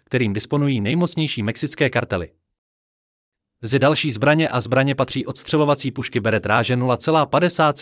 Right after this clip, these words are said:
raketomety a granáty s raketovým pohonem schopné sestřelit vojenské vrtulníky,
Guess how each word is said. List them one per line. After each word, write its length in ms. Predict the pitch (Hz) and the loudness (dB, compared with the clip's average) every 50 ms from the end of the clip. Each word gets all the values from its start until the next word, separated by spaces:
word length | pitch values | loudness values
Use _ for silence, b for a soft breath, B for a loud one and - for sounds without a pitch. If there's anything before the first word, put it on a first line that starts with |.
| 139 - 131 107 | -6 -4 -4 -2
raketomety 680 | 95 95 110 - 135 - 123 117 113 107 - 143 143 - | -2 -2 -2 -2 -4 -2 -2 -2 -2 -2 -2 -4 -4 -2
a 120 | - 117 | -2 -4
granáty 480 | 104 92 107 117 123 135 135 131 - 120 | -2 0 0 0 2 2 0 0 -2 -4
s 80 | - - | -4 -2
raketovým 480 | 98 107 - 127 - 123 107 104 95 | -4 -2 -2 -2 -4 -2 -2 -2 -2
pohonem 380 | 87 113 120 127 135 127 117 104 | -2 -2 0 0 0 0 0 -2
schopné 340 | - - - - 113 98 92 | -4 -6 -6 -4 -2 -4 -2
sestřelit 480 | - 120 - - - - 123 120 98 | -4 -6 -6 -4 -4 -2 -2 -2 -2
vojenské 400 | - 104 120 120 - - - 107 | 0 0 0 0 0 0 0 0
vrtulníky, 640 | 101 98 - - 139 135 135 139 131 - 135 127 b | 0 0 -2 -2 0 0 0 -2 -2 -2 -4 -6 b